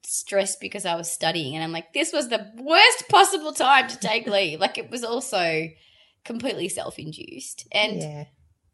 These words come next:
Speaker 1: I'm also responsible for my own stress <laughs> levels as well.
Speaker 2: <laughs> Well, this, this trip then will be so lovely because you've kind of got space just to do what you
Speaker 1: Yeah.
Speaker 2: want. You don't have to have that pressure of study,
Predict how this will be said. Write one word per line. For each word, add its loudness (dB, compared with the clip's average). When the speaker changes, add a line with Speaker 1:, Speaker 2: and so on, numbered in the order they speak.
Speaker 1:
I'm 0
also -2
responsible -6
for -16
my -8
own -10
stress -2
<laughs> -12
levels 0
as 2
well. -6
Speaker 2:
<laughs> -14
Well, 2
this, -2
this -2
trip -4
then -2
will -4
be -4
so -4
lovely -2
because -6
you've -6
kind -4
of -6
got -2
space -4
just -6
to -6
do -6
what 2
you 2
Speaker 1:
Yeah. -2
Speaker 2:
want. -2
You -4
don't -2
have -6
to -4
have -6
that -6
pressure -8
of -6
study, -6